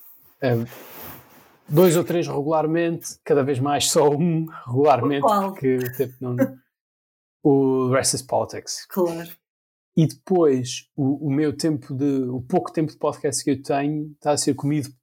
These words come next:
Speaker 1: por, eh, um audiolivro, mas nós já vamos falar nisso.
Speaker 2: Sim, percebo. Ah, ok, tenho um chinelo rasgado. Desculpa, <laughs> boa parte.
Speaker 1: Hum?
Speaker 2: <laughs> Apercebi-me agora. <laughs> Ah, sim, o tempo é limitado.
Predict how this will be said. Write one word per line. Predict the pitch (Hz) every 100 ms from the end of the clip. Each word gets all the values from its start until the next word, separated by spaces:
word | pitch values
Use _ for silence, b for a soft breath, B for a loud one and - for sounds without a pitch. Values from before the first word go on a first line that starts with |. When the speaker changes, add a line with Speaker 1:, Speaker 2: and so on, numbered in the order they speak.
| _
Speaker 1:
por, | 143 135
eh, | 135 131
um | 127 131
audiolivro, | 139 127 131 127 127 139 117 -
mas | 123 110 113
nós | 113
já | 110
vamos | 101 101
falar | - 101 98 92
nisso. | 92 _ _ _ _ b
Speaker 2:
Sim, | - - 359 302 285 -
percebo. | - - 240 220 214 - -
Ah, | 233 226 - _ _ _ -
ok, | 208 170
tenho | 170 277
um |
chinelo | 269 185 185
rasgado. | 202 208 202 170 170 _ -
Desculpa, | - 214 202 214
<laughs> | -
boa | 233 202
parte. | - 180 196 240 - -
Speaker 1:
Hum? | 269 - 339 339 202 -
Speaker 2:
<laughs> |
Apercebi-me | 269 - - 208 196 202
agora. | 196 196 175 202
<laughs> | 226 214 220 - 214 B B B B B B -
Ah, | 277 247 240 240 233 220 - 269
sim, | - 285 240 - B B B _ _ -
o | 277
tempo | 269 226 220
é |
limitado. | 196 190 180 156 156 156 156 156